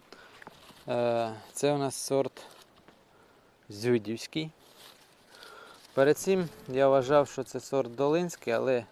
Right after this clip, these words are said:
пройшов, пройшов час і сорта вже визначились, коли ми, е, побачили горішки. Так що це зюйдівський сорт. Е, Долинський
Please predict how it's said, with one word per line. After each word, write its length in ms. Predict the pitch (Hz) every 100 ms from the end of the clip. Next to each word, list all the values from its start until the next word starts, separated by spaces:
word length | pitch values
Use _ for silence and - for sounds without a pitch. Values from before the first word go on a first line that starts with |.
| -
пройшов, 520 | - 120 - 131 127 123 _ - - - -
пройшов 400 | - 127 - 135
час 440 | - 160 165 - - _ _ _ _ _ _ _ _ _ _ _ _ _ _ - - - - _ -
і 480 | 147 127 123 120 120 117 _ _ _ _ _ _ _ -
сорта 520 | 131 - 147 143 135
вже 180 | 117 131
визначились, 580 | 139 113 101 107 104
коли 340 | - 113 113 110 _ -
ми, 220 | 117 117 - _ _ _ _ _ _ _ _ _ _
е, 260 | 131 110 104
побачили 520 | 110 113 110 110 110
горішки. 540 | 104 117 117 - - 98 - - - - - - _ -
Так 120 | 110
що 120 | 120
це 280 | - 143 123
зюйдівський 840 | 107 117 120 117 127 123 - 156
сорт. 360 | - 165 165 156 - - - - - - - - - - - - - -
Е, 240 | 127 123 123 113
Долинський 600 | 131 147 147 - 131 123